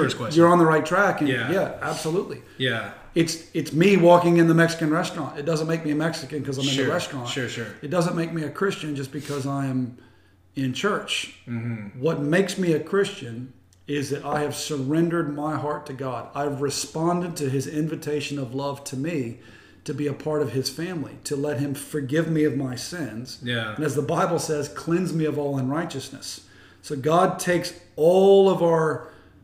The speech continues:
Speaker 2: not just the things that we've done wrong, but actually our imperfection.
Speaker 1: Mm-hmm.
Speaker 2: You and I do triathlon, right? We love to run.
Speaker 1: Mm-hmm.
Speaker 2: I've never had a perfect triathlon. I've never,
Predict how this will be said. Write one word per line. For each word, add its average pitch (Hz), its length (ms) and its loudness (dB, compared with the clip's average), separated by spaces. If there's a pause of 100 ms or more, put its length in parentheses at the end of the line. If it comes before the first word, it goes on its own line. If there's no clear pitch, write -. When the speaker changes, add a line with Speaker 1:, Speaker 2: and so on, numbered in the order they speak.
(300)
Speaker 2:
not 262 200 4
just - 260 2
the 156 80 0
things 190 520 0
that 156 160 -4
we've 131 240 0
done 120 240 -6
wrong, 113 400 -10 (120)
but 151 200 -6
actually 180 400 -2
our 147 240 -2
imperfection. 143 760 -6 (500)
Speaker 1:
Mm-hmm. 113 400 -10 (520)
Speaker 2:
You 196 220 8
and 175 100 6
I 170 80 4
do 160 140 2
triathlon, 135 600 -4
right? 117 180 -10
We 135 100 -2
love 135 220 -4
to 131 80 -10
run. 123 380 -8 (120)
Speaker 1:
Mm-hmm. 110 320 -12 (560)
Speaker 2:
I've 135 180 -2
never 165 200 2
had 151 120 0
a - 20 -6
perfect 156 500 -6
triathlon. 123 600 -8
I've 113 140 -10
never, 139 360 -4